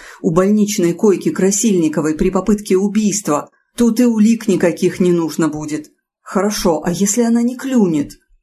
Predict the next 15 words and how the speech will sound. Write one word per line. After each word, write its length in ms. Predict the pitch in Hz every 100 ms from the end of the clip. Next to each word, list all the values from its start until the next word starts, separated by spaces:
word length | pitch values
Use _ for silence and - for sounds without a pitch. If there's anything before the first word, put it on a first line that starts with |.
| _
продолжал 520 | - 160 160 156 165 156
припираться 580 | 160 165 160 202 196
Жемчужный. 800 | 160 170 170 180 143 147 147 - _ _ _ -
«Как 220 | 185 196
это 160 | 185
не 120 | 170 175
клюнет?» 680 | - 202 190 160 151 - _ -
усмехнулась 720 | - 180 170 175 156 156 -
я. 320 | 156 151 - _ _ _
«Теперь, 460 | - 151 175 208 214
когда 300 | 175 160 180
ты 100 | 190
принес 500 | 208 180 190 220 214
эти 200 | 202 196
фотографии, 840 | 180 175 156 185 233 214 156